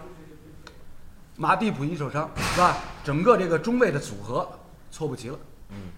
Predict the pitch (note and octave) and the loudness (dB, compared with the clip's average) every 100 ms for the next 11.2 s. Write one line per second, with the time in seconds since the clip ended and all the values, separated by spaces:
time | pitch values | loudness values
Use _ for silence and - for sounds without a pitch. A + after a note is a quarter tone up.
0 | - G#3+ G3 F#3 F3+ F#3 D3+ D3+ E3 G#3 | 0 2 4 2 0 0 0 -2 -2 0
1 | G#3+ G#3 G3+ B2+ C#3+ F2 E2+ B2+ G2+ D2+ | 2 0 -2 -4 -6 -8 -10 -12 -12 -14
2 | - - - - - - D#3 E3 B3+ C#4 | -16 -16 -18 -20 -20 -8 -2 0 4 4
3 | F#3+ D#3+ A#3 A#3+ B3 D3+ E3+ C3+ G#2+ D#3+ | 4 2 0 2 2 2 0 -4 -8 -6
4 | C3 C3 A#2+ - - - - - - - | -4 -4 -6 -8 -16 -18 -20 -20 -14 -4
5 | F#3 C#3+ E3 E3 B2 G2+ F2 - D3 D3 | 0 0 -2 -2 -4 -6 -10 -10 -6 -4
6 | C3+ C3 A#2+ - - - - - E3+ C#3+ | -4 -4 -8 -10 -20 -20 -20 -8 -2 0
7 | D3 F2+ E2 E2+ B2 C#3 E2+ A2 B2 D#3 | -2 -4 -10 -12 -10 -10 -10 -10 -8 -8
8 | B2+ G#2 G2+ F2 F2+ F3 F#3+ F#2+ D#2+ - | -8 -8 -12 -14 -4 2 2 0 -6 -16
9 | - - - - - G3 F#3 E3 - - | -20 -20 -20 -18 -2 2 2 0 -6 -14
10 | - - - - - - - G#3 G#3+ C#3 | -20 -20 -20 -20 -20 -20 -10 2 2 2
11 | C#3 | 0